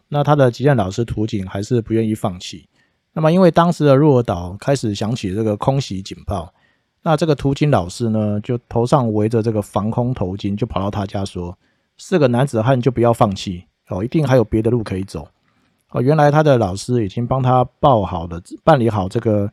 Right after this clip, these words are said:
私立鹿儿岛中学的这个报考手续。哦，老师就说，“今天正好赶上最后一天的报名，哦，总之去考看看这样子。”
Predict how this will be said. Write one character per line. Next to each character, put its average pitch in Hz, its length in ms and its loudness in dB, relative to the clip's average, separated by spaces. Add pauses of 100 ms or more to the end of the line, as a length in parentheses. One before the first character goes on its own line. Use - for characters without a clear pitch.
(240)
私 - 280 0
立 165 160 6
鹿 151 220 6
儿 120 60 4
岛 90 200 0
中 131 280 -2
学 90 240 -6
的 90 240 -8
这 113 160 -6
个 104 80 -6
报 117 240 2
考 87 200 -8
手 82 240 -10
续。 82 300 -10 (540)
哦， 110 100 -2
老 107 160 2
师 147 240 0
就 151 140 6
说 135 340 4 (420)
，“今 170 160 2
天 170 200 4
正 165 160 4
好 113 160 4
赶 98 240 -2
上 120 260 2
最 147 180 4
后 127 120 6
一 - 20 2
天 120 140 0
的 104 80 0
报 104 240 0
名， 80 200 -14 (200)
哦， 104 100 -6
总 101 220 -4
之 147 160 0
去 139 140 0
考 - 200 -6
看 104 160 -4
看 98 220 -4
这 90 60 -8
样 78 160 -12
子。” - 120 -20